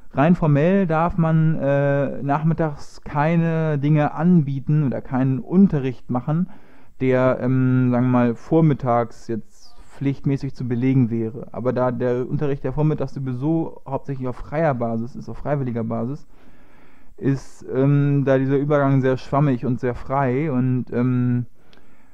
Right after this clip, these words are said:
ja, äh, also der, die Hortbetreuung ist halt vom Gesetzgeber so gedacht, dass man da so Sachen macht, sowas wie A Gs oder,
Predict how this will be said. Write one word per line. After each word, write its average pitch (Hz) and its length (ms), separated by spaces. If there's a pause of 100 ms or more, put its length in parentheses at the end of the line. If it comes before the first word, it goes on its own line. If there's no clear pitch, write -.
(840)
ja, 120 680 (360)
äh, - 140
also 131 200
der, 131 480
die 127 100
Hortbetreuung 151 920
ist 143 160
halt 135 180
vom 123 340
Gesetzgeber 135 560
so 127 180
gedacht, 131 460
dass - 140
man 127 120
da 120 80
so 117 120
Sachen 117 280
macht, 120 240
sowas 143 360
wie 160 200
A 143 120
Gs 120 760
oder, 139 360